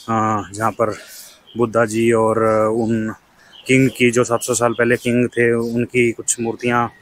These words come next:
या उनके कुछ pictures पड़ी हैं। तो ये जो king थे, ये, अ, जब attack होते थे Myanmar वाली side से, तो उन्होंने, अ,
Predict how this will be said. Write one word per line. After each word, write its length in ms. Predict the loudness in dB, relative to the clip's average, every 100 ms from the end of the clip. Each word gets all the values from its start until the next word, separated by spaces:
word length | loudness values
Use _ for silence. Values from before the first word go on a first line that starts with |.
| _ -20 -18 -4
या 420 | 0 2 2 2
उनके 340 | 0 -4 -4 -4
कुछ 180 | -4
pictures 380 | -8 -6 -2 -2
पड़ी 260 | -2 0 0
हैं। 120 | -2 -6 -20 _ -20 -20 -6
तो 520 | 0 2 2 0 -2 0
ये 180 | 0
जो 120 | 2 2
king 240 | 2 0
थे, 320 | 2 2 0 -2 -8 -6
ये, 640 | -2 2 4 4 4 0 -2 _ _ _ -8
अ, 200 | 0 0
जब 220 | 2 0 0
attack 260 | 0 0
होते 260 | 0 0 0
थे 280 | 0 2 2
Myanmar 400 | 2 0 0 0
वाली 240 | 2 0
side 220 | 0 0
से, 180 | 0 -2
तो 160 | 0 2
उन्होंने, 640 | 2 -2 -6 -6 -2 -2 -4 -10 _ -20 -10 -2
अ, 480 | 0 2 0 -2